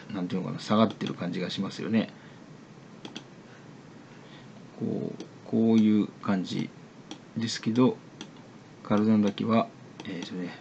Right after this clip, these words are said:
まあ、ほぼほぼ真横と。ちょっとひいき目に見すぎかな。はい。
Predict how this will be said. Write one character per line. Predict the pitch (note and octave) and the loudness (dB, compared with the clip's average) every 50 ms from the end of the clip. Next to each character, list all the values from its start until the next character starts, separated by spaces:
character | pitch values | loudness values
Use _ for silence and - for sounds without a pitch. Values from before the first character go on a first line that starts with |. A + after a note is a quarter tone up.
| - - | -12 -10
ま | - - | -10 -8
あ、 | |
ほ | - - G#2+ G#2+ | -4 0 2 4
ぼ | G#2+ G2+ | 4 4
ほ | G2 G#2+ G2 | 4 4 4
ぼ | G2 F#2+ | 4 4
真 | G2 F#2 F2+ | 2 2 0
横 | E2 - - - | 0 -2 -4 -6
と。 | - - - - - - - - - - - - - | -8 -10 -16 -16 -20 -20 -20 -20 -20 -20 -18 -14 -4
ち | - G3+ | -2 -2
ょ | |
っ | G3+ | -2
と | D#3 | -2
ひ | - - A#2+ A2+ | 0 2 2 2
い | |
き | A2+ A#2+ A2 | 4 2 0
目 | A2 - | 2 2
に | A#2+ | 4
見 | A#2+ A2+ | 4 2
す | - - - A2 | 2 2 4 4
ぎ | A2+ A2 | 4 4
か | - - - | 4 -4 -4
な。 | - - - - - - - - - - - - - - | -4 -4 -6 -8 -14 -16 -16 -16 -16 -16 -18 -18 -16 -10
は | - G#2 D#2+ | -6 -4 -4
い。 | C#2 - | -4 -6